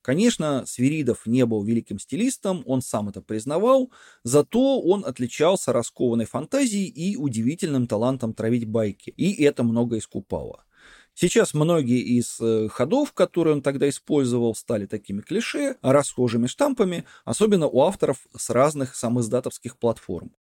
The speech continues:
Опять же, в аниме и манге хватает, э, похожих сюжетов, похожих поворотов. Но когда Свиридов всё это писал, ничего подобного не было в заводе, кажется, даже у изобретательных японцев.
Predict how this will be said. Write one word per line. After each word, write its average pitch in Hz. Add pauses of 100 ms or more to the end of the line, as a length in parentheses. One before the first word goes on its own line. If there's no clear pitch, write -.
Опять 240
же, 185
в 110
аниме 120
и 107
манге 208
хватает, 139 (100)
э, 107
похожих 143
сюжетов, 196
похожих 151
поворотов. 131
Но 190
когда 175
Свиридов 143
всё -
это 123
писал, 262
ничего 143
подобного 170
не 131
было 120
в 107
заводе, 170
кажется, 143
даже 123
у 120
изобретательных 113
японцев. -